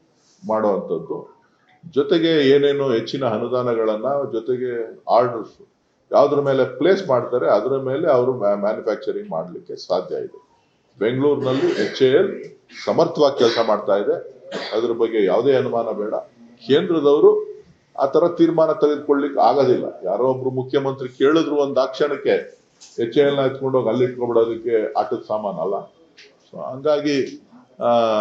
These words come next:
ನಾನ್ ಹೇಳೋದಿಷ್ಟೇ, ಆ, ಬೆಂಗಳೂರಿನ ಎಚ್ ಎ ಎಲ್ ಗೆ ತನ್ನದೇ ಆದಂತ ಇತಿಹಾಸ, ಎಚ್ ಎ ಎಲ್ ಇರ್ಬೋದು, ಬಿ ಎ ಎಲ್ ಇರ್ಬೋದು, ಬಿ ಎಚ್ ಇ ಎಲ್ ಇರ್ಬೋದು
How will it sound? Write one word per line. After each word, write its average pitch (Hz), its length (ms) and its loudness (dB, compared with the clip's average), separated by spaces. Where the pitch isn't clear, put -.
ನಾನ್ 123 260 2
ಹೇಳೋದಿಷ್ಟೇ, 117 760 0
ಆ, 110 40 -10
ಬೆಂಗಳೂರಿನ 135 460 2
ಎಚ್ 120 340 -2
ಎ - 20 6
ಎಲ್ 123 200 2
ಗೆ - 300 -6
ತನ್ನದೇ 113 380 0
ಆದಂತ 110 600 0
ಇತಿಹಾಸ, 107 560 -2
ಎಚ್ 92 180 -6
ಎ 117 100 4
ಎಲ್ 113 120 -2
ಇರ್ಬೋದು, 110 520 -8
ಬಿ 117 200 0
ಎ 120 40 4
ಎಲ್ 117 180 -2
ಇರ್ಬೋದು, 107 600 -4
ಬಿ 107 140 -2
ಎಚ್ 113 220 -6
ಇ 117 40 -4
ಎಲ್ 110 160 -2
ಇರ್ಬೋದು 104 520 -8